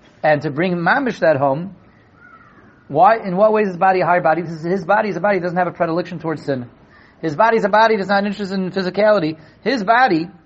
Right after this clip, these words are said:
excuse me, is a body that was purified at Har Sinai and it was not recontaminated. We know all of Klal Yisrael had a purification process at Har Sinai. The collective bodies of all members of Klal Yisrael were purified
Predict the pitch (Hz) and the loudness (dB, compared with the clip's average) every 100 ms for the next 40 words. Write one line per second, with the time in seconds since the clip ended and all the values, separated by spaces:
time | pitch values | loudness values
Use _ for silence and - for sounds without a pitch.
0 | _ _ _ - - - - - - 247 | _ _ _ -20 -20 -20 -20 -18 -12 -6
1 | 214 170 151 202 214 175 - - 254 - | -2 0 0 0 0 -2 -6 -4 -2 0
2 | 135 92 - - 160 151 151 - 160 185 | 0 0 -8 -10 -2 0 0 -2 -2 0
3 | 220 - - _ - 151 147 220 214 220 | -2 -6 -20 _ -6 -2 0 0 -2 -4
4 | 220 269 269 160 101 - - _ _ _ | 2 2 2 0 -4 -10 -20 _ _ _
5 | - - _ - - 196 233 247 233 - | -20 -20 _ -20 -4 0 4 4 2 -6
6 | - 233 294 339 277 170 120 - - 151 | -6 4 6 8 8 6 2 -6 -2 -2
7 | 143 - 180 165 156 - 147 120 110 _ | 0 0 2 2 0 0 2 2 -2 _
8 | _ - _ _ _ _ 151 180 170 160 | _ -20 _ _ _ _ -2 2 2 -2
9 | - 196 175 160 170 147 151 151 131 123 | -4 -4 -4 -4 -6 -4 -4 -4 -6 -6
10 | 131 - 135 156 180 - - - - 175 | -6 -6 -4 -2 -2 -8 -20 -20 -8 -6
11 | 175 202 233 226 226 202 220 220 202 220 | -2 2 2 2 -2 0 0 0 -4 0
12 | 226 254 226 233 214 185 180 208 208 - | 4 4 4 0 -2 -6 -4 -2 -2 -2
13 | 180 135 151 151 151 220 240 202 147 92 | 0 0 -2 -6 -6 -2 -2 0 0 -2